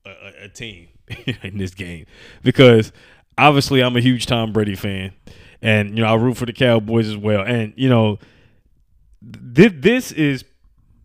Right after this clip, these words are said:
the Cowboys are two and a half point favorites in this game. Th-, this is very interesting because you, you brought up the point that this is the main, this, this is the game where the, the Cowboys pass rush is gonna have to win it for 'em. And I'm saying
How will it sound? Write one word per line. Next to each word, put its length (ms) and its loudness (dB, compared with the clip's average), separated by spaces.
the 60 -14
Cowboys 480 0
are 80 -14
two 140 2
and 80 -4
a 40 -6
half 220 0
point 220 -2
favorites 320 0
in 80 -6
this 80 -6
game. 280 -4
Th-, 140 -4
this 220 -2
is 80 -6
very 300 4
interesting 280 -2
because 300 0
you, 300 -2
you 280 -4
brought 240 0
up 80 -8
the 100 -10
point 360 -6
that 160 -6
this 140 -8
is 80 -14
the 120 -10
main, 460 -6
this, 160 -8
this 160 -10
is 100 -14
the 80 -10
game 180 -4
where 100 -4
the, 200 -10
the 100 -12
Cowboys 560 2
pass 320 0
rush 160 -8
is 80 -10
gonna 180 -4
have 160 -4
to 100 -6
win 180 -2
it 100 -12
for 260 -10
'em. 80 -16
And 120 -4
I'm 120 -2
saying 320 -4